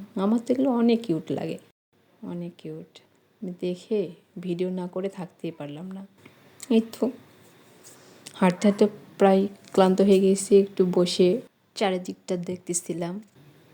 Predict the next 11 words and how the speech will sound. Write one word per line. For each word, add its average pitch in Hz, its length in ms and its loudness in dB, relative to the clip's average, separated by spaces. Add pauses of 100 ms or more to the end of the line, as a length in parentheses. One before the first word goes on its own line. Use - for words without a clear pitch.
(220)
এরপরে 180 380 2
চলে 180 320 0
গেলাম 180 340 2 (1300)
ময়ূর। 180 480 2 (1500)
আমি 196 220 4
কখনো 196 360 4
না 202 300 2 (400)
ময়ূরের 190 360 8
নাচ 170 260 2
দেখি 170 340 0
নাই, 160 160 -2